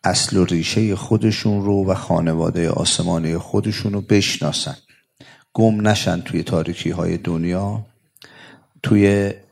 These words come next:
ابهامات، کوچیکی‌ها، حقارت‌ها، تلخی‌ها، بلاها گم نشن،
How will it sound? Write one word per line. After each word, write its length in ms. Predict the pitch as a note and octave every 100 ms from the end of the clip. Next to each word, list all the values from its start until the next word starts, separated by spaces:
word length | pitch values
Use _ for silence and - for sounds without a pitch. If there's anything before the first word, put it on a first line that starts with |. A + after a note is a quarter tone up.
| _
ابهامات، 760 | F2+ E2+ E2 F#2 F2+ F#2+ F#2+ -
کوچیکی‌ها، 880 | - F2 - E2+ - E2 G2 F#2+ F2+
حقارت‌ها، 1000 | F#2+ - F2 D#2+ E2 D#2+ - - F#2 F2+
تلخی‌ها، 880 | - E2+ D#2+ - F2 E2 F2+ F#2 F2
بلاها 920 | F2 E2 E2+ E2 E2 G2 G#2 G#2+ - _ - - - - - _ _
گم 320 | - G#2 G2+ G2+
نشن، 400 | F#2+ - -